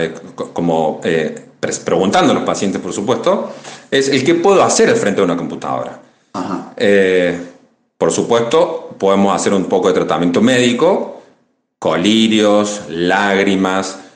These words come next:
Speaker 1: en, en el uso abundante y siempre y cuando regulado por un oftalmólogo.
Speaker 2: Claro.
Speaker 1: Siempre eso es muy importante. No comprar cualquier gota en la farmacia. Eh, y otro tipo de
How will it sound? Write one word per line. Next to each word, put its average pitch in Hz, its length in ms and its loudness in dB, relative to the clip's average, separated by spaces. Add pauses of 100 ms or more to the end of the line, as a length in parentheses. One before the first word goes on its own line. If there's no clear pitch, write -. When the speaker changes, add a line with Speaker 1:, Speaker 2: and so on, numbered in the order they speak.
Speaker 1:
en, 87 300 -4
en 107 120 -2
el 90 140 2
uso 127 880 0
abundante 123 800 4
y 123 140 2
siempre 117 540 2
y 98 60 0
cuando 101 500 2
regulado 104 720 2
por 82 140 -2
un 85 100 0
oftalmólogo. 101 1000 2
Speaker 2:
Claro. 80 260 -8 (280)
Speaker 1:
Siempre 82 640 -2
eso 82 200 -2
es - 60 -10
muy 101 180 0
importante. 87 760 -2 (340)
No 113 280 2
comprar 101 400 0
cualquier 95 320 0
gota 87 220 2
en 80 40 -2
la 78 60 -4
farmacia. 90 760 -2 (460)
Eh, 87 720 0 (420)
y 214 420 0 (220)
otro 160 320 2
tipo 131 640 2
de 107 420 -2